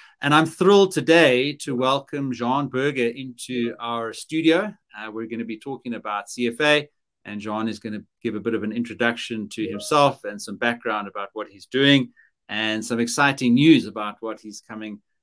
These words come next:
what's coming out, you know, from his brand, uh, in the next number of months. Uh, so we'll be grilling Jean on, uh, you know, exactly what that's all about and where you guys can get value and get more information.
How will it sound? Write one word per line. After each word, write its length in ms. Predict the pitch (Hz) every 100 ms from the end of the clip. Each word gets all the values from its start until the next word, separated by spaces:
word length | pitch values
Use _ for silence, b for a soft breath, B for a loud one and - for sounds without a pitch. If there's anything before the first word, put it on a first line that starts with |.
| _
what's 160 | 110 113
coming 320 | - 135 123
out, 320 | - 135 135 - - 120
you 100 | 117
know, 160 | 113
from 180 | - 120
his 160 | 123 120
brand, 540 | 127 135 151 151 151 _ _ 101
uh, 280 | 104 101 101
in 80 | 104
the 80 | 104
next 320 | 107 107 -
number 260 | 110 107 104
of 80 |
months. 380 | 104 127 139 - _ _ _ -
Uh, 160 | 101
so 200 | 101 -
we'll 80 | 113
be 140 | 107 110
grilling 420 | - 123 123 117
Jean 500 | 107 110 113 107 101
on, 340 | 98 98 98 98
uh, 240 | 95 92
you 80 | 107
know, 100 | 101
exactly 420 | 98 98 104 -
what 160 | 104 98
that's 240 | 110 -
all 100 | 131
about 420 | 117 117 120 117 110
and 140 | 104
where 100 | 104
you 160 | 104 107
guys 300 | 107 104 -
can 140 | 104
get 200 | 98 95
value 420 | 113 127 139 131 107
and 160 | 95
get 220 | 113 110 _
more 140 | 104
information. 560 | 101 _ 101 104 -